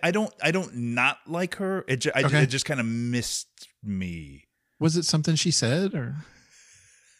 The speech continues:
Speaker 2: <laughs> That's dumb.
Speaker 1: Dummy.
Speaker 2: Don't even,
Speaker 1: Dummy.
Speaker 2: don't even answer that.
Speaker 1: <laughs>
Speaker 2: Uh, <laughs> thank you. Uh, she's got a documentary.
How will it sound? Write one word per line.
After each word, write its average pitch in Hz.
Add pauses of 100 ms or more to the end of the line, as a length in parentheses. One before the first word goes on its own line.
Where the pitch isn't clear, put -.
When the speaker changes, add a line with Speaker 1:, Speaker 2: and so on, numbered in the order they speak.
Speaker 2:
<laughs> - (680)
That's -
dumb. 87
Speaker 1:
Dummy. -
Speaker 2:
Don't 135
even, 104
Speaker 1:
Dummy. 92
Speaker 2:
don't 104
even 101
answer 104
that. 101
Speaker 1:
<laughs> - (760)
Speaker 2:
Uh, 143
<laughs> 208 (320)
thank 160
you. 110 (400)
Uh, 151
she's 226
got 175
a 135
documentary. 104